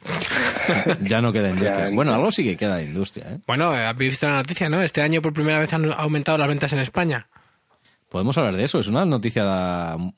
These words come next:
Speaker 1: muy buena, de discos, de música.
Speaker 3: Vamos a hablar de eso, pero podemos hablar de eso, pero más, primero vamos a hablar un poco por, por partes.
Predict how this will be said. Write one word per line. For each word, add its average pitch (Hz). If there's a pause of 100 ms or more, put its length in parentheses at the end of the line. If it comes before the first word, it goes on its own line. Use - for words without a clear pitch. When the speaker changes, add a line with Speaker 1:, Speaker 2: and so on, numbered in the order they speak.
(180)
Speaker 1:
muy 87
buena, 117
de 87
discos, 107
de 90
música. 98
Speaker 3:
Vamos 170
a 190
hablar 180
de 170
eso, 175
pero 135
podemos 165
hablar 180
de 175
eso, 185
pero 147
más, 151 (180)
primero 143
vamos 156
a -
hablar 143
un 139
poco 131
por, 123
por 120
partes. 147